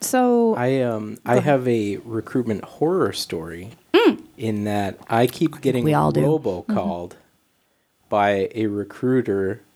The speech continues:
Speaker 2: looking to fill a registered nurse position. <laughs>
Speaker 1: Really?
Speaker 2: I'm,
Speaker 1: They
Speaker 2: I'm
Speaker 1: obviously
Speaker 2: not
Speaker 1: know
Speaker 2: a
Speaker 1: you
Speaker 2: regi-,
Speaker 1: really
Speaker 2: yeah, I know,
Speaker 1: well.
Speaker 2: right?
Speaker 3: I love
Speaker 2: Like,
Speaker 3: that.
Speaker 2: so that's, like, the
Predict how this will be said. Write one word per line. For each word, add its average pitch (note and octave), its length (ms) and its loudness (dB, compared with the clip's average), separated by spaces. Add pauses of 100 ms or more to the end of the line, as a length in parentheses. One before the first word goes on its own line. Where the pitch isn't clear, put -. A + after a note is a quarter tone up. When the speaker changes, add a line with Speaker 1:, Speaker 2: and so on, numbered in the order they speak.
(260)
Speaker 2:
looking A2+ 400 2
to A2+ 160 -4
fill G#2 460 0
a G2 220 -4 (260)
registered A2 640 -2
nurse G2+ 400 -4
position. - 640 -10
<laughs> A#3+ 60 -4 (960)
Speaker 1:
Really? B3 400 0
Speaker 2:
I'm, B2+ 400 -2
Speaker 1:
They A3 140 0
Speaker 2:
I'm A3+ 140 2
Speaker 1:
obviously B3+ 340 2
Speaker 2:
not G#3+ 120 2
Speaker 1:
know G#3 100 2
Speaker 2:
a G#3+ 40 2
Speaker 1:
you A3+ 80 2
Speaker 2:
regi-, F#3+ 240 0
Speaker 1:
really F#3 200 2
Speaker 2:
yeah, F#3 80 2
I F3+ 80 0
know, F3 40 0
Speaker 1:
well. F3+ 320 2
Speaker 2:
right? B2 260 -2 (220)
Speaker 3:
I F#3 60 -4
love D#3+ 160 2
Speaker 2:
Like, D3+ 80 2
Speaker 3:
that. D#3+ 140 2
Speaker 2:
so F#3 40 4
that's, G3 220 0
like, F#3+ 120 -2
the - 140 0